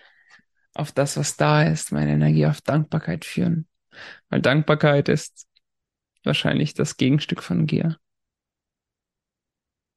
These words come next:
Den Fokus wieder auf die Dankbarkeit zu legen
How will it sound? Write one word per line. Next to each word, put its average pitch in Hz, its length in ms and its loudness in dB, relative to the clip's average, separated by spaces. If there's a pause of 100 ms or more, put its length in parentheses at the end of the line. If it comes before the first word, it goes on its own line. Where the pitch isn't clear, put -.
(2500)
Den 151 140 -2
Fokus 147 440 0
wieder 151 140 2
auf - 100 -4
die - 100 -20
Dankbarkeit 147 580 -2
zu - 140 -4
legen 147 520 0